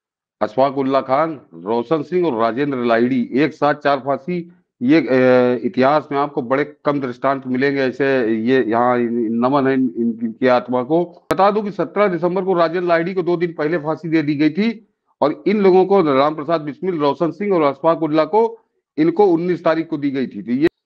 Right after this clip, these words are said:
इनके खिलाफ केवल दो गवाह मिले थे अं-, अंग्रेजों को, दो गवाह।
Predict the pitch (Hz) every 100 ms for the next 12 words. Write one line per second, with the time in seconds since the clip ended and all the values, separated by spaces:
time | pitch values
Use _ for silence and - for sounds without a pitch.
0 | _ - 165 175 208 - 165 196 196 185
1 | 185 185 120 180 160 160 160 160 156 165
2 | 165 156 147 131 131 139 123 110 107 117
3 | 135 107 95 80 -